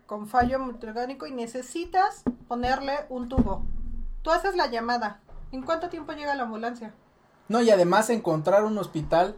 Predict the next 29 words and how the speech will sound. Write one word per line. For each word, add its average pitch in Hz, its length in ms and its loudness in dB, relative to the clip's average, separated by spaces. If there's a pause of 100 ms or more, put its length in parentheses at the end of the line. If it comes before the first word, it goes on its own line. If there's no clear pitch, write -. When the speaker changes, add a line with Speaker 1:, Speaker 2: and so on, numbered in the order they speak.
(160)
Speaker 2:
que 131 120 -6
la 120 80 -2
acepte. - 440 -4 (320)
Speaker 1:
¿En 254 140 -4
cuánto 330 260 4
tiempo 370 280 -2
llega 349 260 4
la 311 80 6
ambulancia? 262 560 0
Y 226 120 -4
a 226 100 4
ver 277 180 0
si 392 140 -6
tus 339 220 -6
paramédicos 294 1040 2
traen 285 320 0 (100)
el 330 80 -4
equipo 311 680 -6
para 254 240 0
Speaker 2:
Ah, 170 160 4
Speaker 1:
ventilar. 220 720 -2 (440)
Speaker 2:
quién 120 240 -8
sabe. 120 360 -8 (500)
Speaker 1:
¿En 240 140 -6
cuánto 233 340 2
tiempo 269 280 -4
llega 202 280 -4
al 214 100 -6
hospital? 330 540 -2